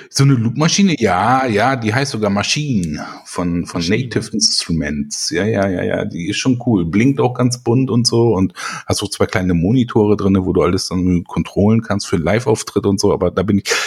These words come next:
Speaker 1: ich bin ja mehr halt so der Studio zu Hause Inspirationshacker, sag ich mal so.
Speaker 2: Der Heimmuckler.
Speaker 1: Der, genau, der, der, der Geheimmuckler, ne? Und jetzt
Speaker 2: Ja.
Speaker 1: trete ich das erste Mal mit so kleinen Projekten dann nach außen, auch über unseren schönen Podcast hier.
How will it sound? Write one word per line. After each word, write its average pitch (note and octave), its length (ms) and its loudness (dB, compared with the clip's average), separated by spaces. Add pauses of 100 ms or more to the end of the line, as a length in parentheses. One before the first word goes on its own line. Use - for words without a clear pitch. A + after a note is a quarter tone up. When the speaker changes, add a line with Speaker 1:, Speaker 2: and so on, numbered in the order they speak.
(120)
Speaker 1:
ich F#2+ 140 0
bin G2+ 80 2
ja F#2 80 4
mehr E2+ 300 2
halt D#2+ 220 -2
so D2+ 140 -4
der C#2+ 360 -4 (520)
Studio F2 760 0
zu E2 240 -2
Hause E2 640 0 (240)
Inspirationshacker, E2 1600 -2
sag D#2 220 -6
ich D#2 80 -8
mal D#2 140 -8
so. C#2+ 180 -6 (400)
Speaker 2:
Der A#2+ 100 -4
Heimmuckler. A2+ 640 -4 (540)
Speaker 1:
Der, A#2 180 4
genau, A#2 280 4
der, G2 180 2
der, F#2 200 2
der F#2 120 0
Geheimmuckler, E2 680 0
ne? A#2+ 180 2
Und B2 200 0
jetzt B2+ 260 -4
Speaker 2:
Ja. G#2+ 60 -8
Speaker 1:
trete A#2 260 -2
ich G#2+ 80 -2
das - 160 -4
erste G#2+ 300 -2
Mal F#2+ 100 2
mit F#2 140 -2
so - 120 -10
kleinen F2 280 -2
Projekten E2 460 -2
dann D#2 140 2
nach D2 140 -2
außen, F2+ 380 0
auch D2+ 180 0
über C#2+ 160 -4
unseren - 240 -8
schönen C2 220 -4
Podcast - 560 -6
hier. D2 160 -2